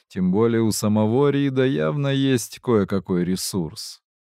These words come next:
Его должность одного из командиров штурмового отряда довольно значима. Но, с другой стороны, от меня будут чего-то ожидать, подкидывать задачи, что будет отвлекать меня от главной цели.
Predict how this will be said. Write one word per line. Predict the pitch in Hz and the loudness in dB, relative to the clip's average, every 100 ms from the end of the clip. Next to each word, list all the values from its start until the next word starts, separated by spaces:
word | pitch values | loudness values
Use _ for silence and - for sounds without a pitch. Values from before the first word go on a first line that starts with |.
| _ | _
Его | 107 110 123 139 131 | -8 -6 -4 -2 -2
должность | 127 131 117 117 117 - 113 | 2 2 4 2 2 0 -2
одного | 110 110 120 120 | 2 2 4 2
из | 107 | 2
командиров | - 113 113 107 127 120 104 | 0 4 4 4 4 4 2
штурмового | - 107 104 107 110 113 101 95 | -2 0 2 4 4 4 4 4
отряда | 87 104 120 123 117 | 2 0 0 2 0
довольно | 107 110 113 110 110 107 | 2 2 4 4 4 2
значима. | 127 156 95 - 80 90 107 - _ _ - | 2 0 0 -4 -8 -8 -14 -20 _ _ -8
Но, | 92 95 87 | -2 -2 -2
с | 80 | -4
другой | 90 90 78 92 113 | -4 -4 -2 -2 -2
стороны, | - 123 123 120 120 113 _ _ _ | -4 0 2 2 2 0 _ _ _
от | 117 156 | -6 0
меня | 165 175 | 4 6
будут | 147 143 131 - | 6 4 2 0
чего-то | - 135 120 117 110 | 0 2 2 2 2
ожидать, | 101 117 135 104 - - - _ | 2 0 2 0 0 -12 -20 _
подкидывать | 95 87 - 107 101 98 80 | -8 -6 -2 0 2 2 0
задачи, | 90 82 87 104 113 - 127 123 110 | -2 0 0 0 -2 -6 -6 -6 -10
что | - 156 151 | -10 -4 -2
будет | 135 123 107 | 0 2 2
отвлекать | 101 - 104 92 107 104 | -2 -2 -2 2 2 2
меня | 110 104 95 | 2 4 4
от | 90 | 2
главной | 92 90 85 87 87 | 2 2 2 0 -2
цели. | - 92 78 95 117 | -4 -4 -4 -8 -16